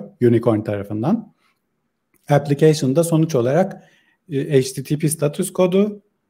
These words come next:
eee, header hash'i ve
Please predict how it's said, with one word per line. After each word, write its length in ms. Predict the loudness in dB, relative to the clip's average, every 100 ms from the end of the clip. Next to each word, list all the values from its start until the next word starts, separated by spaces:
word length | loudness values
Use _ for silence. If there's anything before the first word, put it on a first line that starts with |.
| _ -2
eee, 1000 | 2 4 4 2 2 0 -2 -2 -4 -6 -8 -14 -20 _ _ _ _
header 520 | 2 4 6 6 4 -2 -18
hash'i 640 | -6 -4 -4 0 0 0 -8 -4
ve 340 | 2 2 0